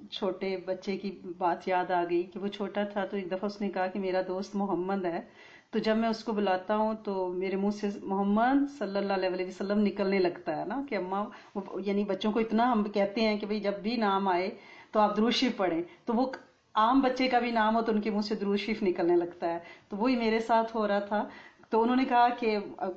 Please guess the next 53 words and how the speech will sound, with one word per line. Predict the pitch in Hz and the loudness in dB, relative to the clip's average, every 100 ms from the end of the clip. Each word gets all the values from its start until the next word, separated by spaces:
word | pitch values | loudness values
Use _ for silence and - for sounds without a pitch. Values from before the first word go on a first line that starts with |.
| - | -8
बताएं, | 196 214 220 214 233 | -4 0 2 2 2
कैसा | 220 196 202 185 | 0 0 0 0
सही | 180 - 202 240 | 0 -2 -2 0
है | 226 | -2
कि | 226 | -2
मैंने | 202 190 | -2 -2
सुना | 202 196 190 | -2 -2 0
है | 190 | 0
कि | 190 | -2
जहाँ | 185 185 | 0 0
पे | 180 185 | -2 -2
मोहम्मद | 196 180 180 | 0 0 0
नाम | 175 175 180 | 2 2 2
का | 180 | 0
बच्चा | 165 170 - 196 | -4 -6 -2 -2
हो, | 202 202 - - - | -2 -6 -10 -20 -4
वहाँ | 185 196 | -2 0
पे | 202 | -2
फरिश्ते | 190 196 180 - | -4 -6 -8 -6
उस | 185 - | -6 -4
घर | 196 185 | -4 -4
की | 190 | -4
ज़ियारत | 175 170 190 208 | -2 0 -2 -4
को | 233 | -2
आते | 214 208 220 | -2 -2 -4
हैं। | 226 214 214 - - - | -4 -4 -8 -16 -20 -4
तो | 247 247 226 | 2 4 4
इमाम | 240 262 | 6 6
मालिक | 233 220 226 214 | 6 4 4 2
रहमतुल्लाह | 190 175 175 175 180 | 2 2 2 2 4
ने | 180 | 2
फरमाया | 175 180 165 165 208 - - - | 0 0 0 0 -2 -6 -18 -2
कि | 214 | 0
अहले | 214 247 233 240 | 2 2 2 2
मक्का | 214 196 - 208 | 0 0 0 0
के | 208 | 0
यहाँ | 202 185 175 | 0 2 2
ये | 175 | 2
बात | 175 180 180 | 2 2 2
बड़ी | 180 214 | 0 2
मशहूर | 208 - 202 185 | 0 0 -4 -2
है | 190 170 - - - | -2 -4 -6 -18 -6
कि | 226 | -4
जिस | 220 269 277 214 | 0 0 0 0
घर | 214 180 | 0 0
में | 196 | -2
मोहम्मद | 196 190 190 196 | -4 -4 -4 -6
नाम | 185 180 175 175 | -4 0 2 4
वाला | 175 170 160 170 | 2 0 0 -2
कोई | 202 - 190 214 | -4 -6 -4 -2
भी | 247 | 0
आदमी | 202 165 175 175 | 0 0 -2 -2
हो, | 170 175 | -2 -4